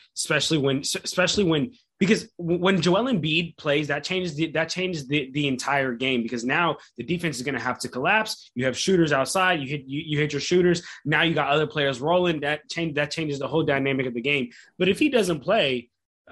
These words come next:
yeah, I, I, <laughs> I don't, I don't see that the Sixers really being able to do anything. Uh, this is really starting to, uh, the whole Ben Simmons, uh, thing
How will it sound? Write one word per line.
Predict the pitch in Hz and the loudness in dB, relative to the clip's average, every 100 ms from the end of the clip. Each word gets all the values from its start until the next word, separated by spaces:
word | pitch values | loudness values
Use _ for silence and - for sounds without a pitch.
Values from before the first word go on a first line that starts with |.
| - | -14
yeah, | 151 165 170 160 220 | -4 0 2 2 0
I, | 185 | -2
I, | 214 240 240 175 | -2 0 2 2
<laughs> | |
I | |
don't, | 226 233 | -2 -2
I | 160 208 | -2 -2
don't | 180 | -2
see | - 196 185 | -4 -4 0
that | 156 151 147 | 0 0 -2
the | |
Sixers | 147 180 160 151 | -4 -4 -4 -2
really | 160 160 | 0 2
being | 156 | 2
able | 156 | 0
to | 143 | 0
do | 147 | 0
anything. | 156 147 147 143 139 - - | 2 2 2 0 -2 -12 -8
Uh, | 147 143 | -2 2
this | 196 214 | 2 2
is | 196 | 0
really | 180 208 175 | 2 2 2
starting | - 170 170 | -2 -2 -2
to, | 147 143 | -4 -6
uh, | 147 131 | -8 -4
the | 139 147 | -2 2
whole | 180 139 | 4 2
Ben | 120 156 160 | 0 0 2
Simmons, | - 160 156 139 - | 0 -2 -4 -4 -6
uh, | 127 117 - | -6 -4 0
thing | 147 135 | 2 2